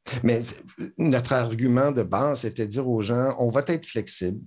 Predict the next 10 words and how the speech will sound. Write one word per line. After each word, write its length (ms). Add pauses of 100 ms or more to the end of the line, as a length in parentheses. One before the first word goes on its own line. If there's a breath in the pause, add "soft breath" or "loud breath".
(100)
on 100
va 200
être 200
accommodant, 580 (400 loud breath)
mais 120
rappelez-vous 560
qu'on 260
monte 320
un 120
studio, 640